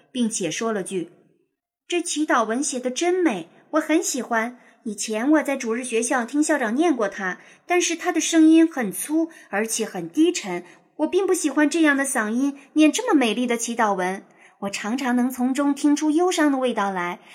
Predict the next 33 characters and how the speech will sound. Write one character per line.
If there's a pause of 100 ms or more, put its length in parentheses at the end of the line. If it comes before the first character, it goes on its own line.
(120)
我
想
他
一
定
是
把
念
祈
祷
文
当
成
了
很
讨
厌
的
任
务
来
完
成。 (540)
虽
然
祈
祷
文
不
是
诗， (260)
但
是